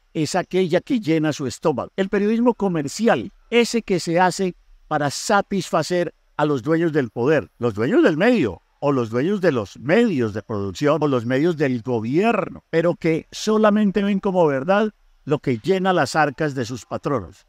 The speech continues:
Y el periodismo real, el periodismo que piensa en la verdad,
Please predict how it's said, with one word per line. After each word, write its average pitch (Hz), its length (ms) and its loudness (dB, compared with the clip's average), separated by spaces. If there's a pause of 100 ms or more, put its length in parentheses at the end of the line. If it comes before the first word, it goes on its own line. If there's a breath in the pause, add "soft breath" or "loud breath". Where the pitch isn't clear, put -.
(120)
Y 170 140 2
el 165 100 4
periodismo 208 480 0
real, 240 400 2 (140)
el 165 160 0
periodismo 165 640 -2 (280)
que 170 120 -10
piensa 185 680 0
en 165 200 -2
la 147 100 4
verdad, 160 480 0